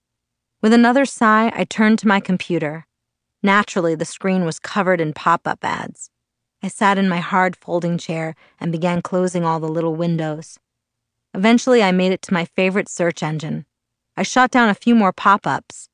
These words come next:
and then typed in one word, vampire. It took an infuriatingly long time, of course. When the results came up, there was a lot to sift through. Everything from movies and T V shows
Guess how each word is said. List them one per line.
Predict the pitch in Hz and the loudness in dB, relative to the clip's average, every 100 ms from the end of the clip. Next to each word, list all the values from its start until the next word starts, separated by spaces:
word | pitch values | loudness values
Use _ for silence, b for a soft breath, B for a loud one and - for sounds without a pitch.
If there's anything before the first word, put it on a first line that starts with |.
| _ 185 | _ -6
and | 165 | -6
then | 165 | -6
typed | - 208 185 | -4 -4 -2
in | 175 156 160 | -2 -2 0
one | 175 185 | 0 0
word, | 165 151 143 - _ _ _ _ _ _ - | 0 -2 -6 -14 _ _ _ _ _ _ -8
vampire. | 175 165 156 - 131 120 - - _ _ _ _ _ _ _ _ _ - | -4 -4 -6 -8 -12 -14 -18 -20 _ _ _ _ _ _ _ _ _ -10
It | 226 | -6
took | - 214 | -2 0
an | 190 | 0
infuriatingly | 165 - - 214 202 175 165 160 156 156 | 0 -2 0 2 2 2 0 0 -2 -2
long | 165 160 160 | -2 0 -2
time, | 170 175 156 | -2 -2 -4
of | - | -8
course. | - 151 156 - - _ _ _ - | -10 -8 -8 -12 -20 _ _ _ -4
When | 180 | -2
the | 180 | 0
results | 170 202 208 - | 2 2 0 -4
came | 180 160 | -4 -2
up, | 151 - | -2 -4
there | 180 | -6
was | 175 | -4
a | 165 | -4
lot | 160 180 185 | 0 2 2
to | - | -4
sift | 165 - 165 - | -10 -8 -10 -10
through. | - - 170 _ _ _ | -10 -10 -14 _ _ _
Everything | 220 220 254 220 190 | 0 0 2 0 0
from | 180 180 | 0 4
movies | 226 254 240 233 226 | 4 4 4 2 0
and | 156 - | -4 -6
T | - 190 | -6 -2
V | 214 | -2
shows | - 208 196 196 | 0 2 2 0